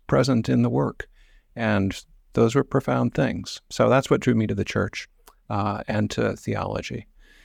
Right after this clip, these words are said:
As far as the doing both practical and political theology, I think, uh, there's a lot of sources of that. An intellectual source for me, uh,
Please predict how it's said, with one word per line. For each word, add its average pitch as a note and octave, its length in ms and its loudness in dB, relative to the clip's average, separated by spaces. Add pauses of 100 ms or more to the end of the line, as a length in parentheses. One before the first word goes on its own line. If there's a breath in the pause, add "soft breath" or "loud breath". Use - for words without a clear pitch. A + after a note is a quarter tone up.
(240 soft breath)
As F#3 120 0
far A#3+ 180 6
as A#3 100 4
the C#3+ 160 2 (280)
doing D3+ 280 6
both C3+ 200 2
practical C3+ 480 2
and A2 120 2
political B2+ 400 2
theology, A2 720 -2
I A#2+ 120 0
think, F#3+ 340 0 (640)
uh, G#2+ 460 0 (640 soft breath)
there's D3+ 160 2
a C#3+ 40 4
lot D#3+ 200 4
of D3+ 100 2
sources - 480 2
of A2 160 -2
that. G2+ 360 -2 (580)
An C#3+ 100 6
intellectual D3+ 680 2
source A2 600 -2 (200)
for - 160 0
me, A2+ 400 2 (240)
uh, A2+ 300 0